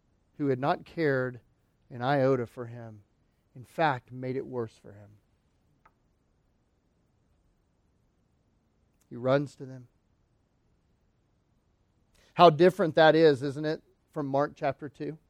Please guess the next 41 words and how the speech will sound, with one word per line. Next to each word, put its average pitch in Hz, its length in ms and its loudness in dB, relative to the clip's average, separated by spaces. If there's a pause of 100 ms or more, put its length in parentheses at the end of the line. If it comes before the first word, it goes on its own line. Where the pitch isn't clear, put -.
(580)
Remember, 196 340 10
I 170 120 12
said 185 240 0
this 190 160 -4
is 185 120 -4
not 208 240 4
like 185 260 6 (280)
the 160 140 8
other 175 180 10
healings 156 480 0
in 151 80 -2
the 139 80 -2
New 135 140 -2
Testament. 160 400 0 (160)
This 185 160 0
is 202 120 -4
a 151 140 6 (140)
somber 165 720 2 (100)
healing. 117 400 -8 (680)
One, 185 500 8
to 175 120 -8
create 175 640 6
fear 190 480 6
in 143 200 2
this 135 200 -2
man 131 380 0 (220)
so 185 160 2
that 156 160 6
he 185 100 2
would 165 220 2
turn 208 340 -2
from 160 240 -4
his 143 180 -6
sin, 180 380 0
a 156 140 0
far 160 240 4
greater 151 520 6
threat 123 420 -14 (1400)
than 147 140 -4
his 127 120 -8
paralysis. 131 500 -6